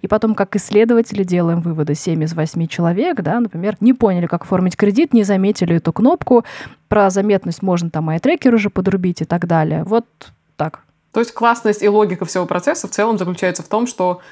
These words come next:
Speaker 2: при старте каждого исследовательского проекта сразу же закладывается метрика, да, что мы считаем,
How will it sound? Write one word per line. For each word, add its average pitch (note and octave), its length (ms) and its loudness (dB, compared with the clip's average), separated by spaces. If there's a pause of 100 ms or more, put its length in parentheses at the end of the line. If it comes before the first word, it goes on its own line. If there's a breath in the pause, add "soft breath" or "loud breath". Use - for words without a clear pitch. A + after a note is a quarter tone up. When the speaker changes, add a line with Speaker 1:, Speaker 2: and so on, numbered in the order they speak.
(220 loud breath)
Speaker 2:
при G#3 360 2
старте F3+ 460 -2
каждого E3 680 -2 (400)
исследовательского E3+ 800 -4
проекта A3 640 -2
сразу A3 440 0
же F3+ 80 -4
закладывается E3+ 600 -2
метрика, D#3 580 -6
да, G3 160 -2
что F#3+ 220 -4
мы F3 100 -4
считаем, D3 560 -4